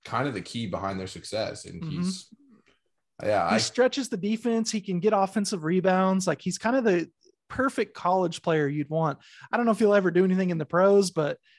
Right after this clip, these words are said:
Speaker 2: as far as college goes, he can shoot the corner threes. He'll go in there for a tip dunk every now and then.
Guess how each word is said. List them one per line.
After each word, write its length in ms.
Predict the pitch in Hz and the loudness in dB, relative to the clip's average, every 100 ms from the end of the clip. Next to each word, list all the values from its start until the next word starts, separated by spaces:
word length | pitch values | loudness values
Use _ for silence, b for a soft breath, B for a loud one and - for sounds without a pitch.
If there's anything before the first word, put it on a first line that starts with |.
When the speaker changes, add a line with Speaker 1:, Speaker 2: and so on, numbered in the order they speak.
| - | -4
Speaker 2:
as 60 | |
far 100 | 262 | 0
as 100 | 233 - | 0 2
college 340 | 175 202 175 | 2 4 2
goes, 220 | 202 190 | 2 2
he 80 | 196 | 0
can 100 | 165 | -6
shoot 240 | - 208 | -4 -4
the 60 | 180 | -4
corner 320 | - 190 185 | -2 -2 0
threes. 480 | 185 190 202 190 185 | -2 -2 -2 -2 -2
He'll 120 | 175 | -4
go 200 | 160 185 | 0 0
in 80 | 190 | 0
there 160 | 185 180 | 0 0
for 240 | 170 160 | 0 0
a 60 | 160 | 0
tip 260 | - 190 - | -2 -4 0
dunk 300 | 170 175 185 | 0 0 -2
every 220 | 180 170 | -2 0
now 220 | 165 170 | 2 2
and 100 | 160 | 0
then. 220 | 165 160 | 0 -2